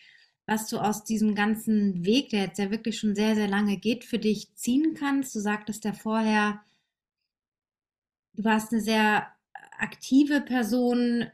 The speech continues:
in Action, positiv, immer irgendwie in, ja, in Bewegung,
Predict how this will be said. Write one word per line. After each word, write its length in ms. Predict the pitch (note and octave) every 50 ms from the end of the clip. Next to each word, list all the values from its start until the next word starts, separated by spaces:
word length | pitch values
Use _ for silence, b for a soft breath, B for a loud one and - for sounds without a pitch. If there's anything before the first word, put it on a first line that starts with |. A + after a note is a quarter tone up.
| _ _ _
in 180 | - D4 D#4+ E4
Action, 1080 | - A3+ A3+ A3+ A3+ - - - A#3 A3+ A3 A3 A3 A3 A3 A3 G#3+ G#3 F#3+ - - -
positiv, 800 | - - C#4 C4 A#3+ A#3+ A#3 - A#3 A#3 A3+ A3+ G#3+ - - _ _ _ _ _ _ _
immer 300 | - C4 C4+ C4 B3 A#3
irgendwie 480 | - A3+ A3+ A3+ G#3+ A3+ A3 A3 - - _ _
in, 300 | - A#3+ B3+ A#3+ A#3 A3+
ja, 300 | - - B3 C#4 B3 G#3+
in 160 | - G3 B3 A3
Bewegung, 640 | A#3 G#3 G#3 A3+ A#3 A3+ A3+ G3+ G#3 B3 D#4 F#4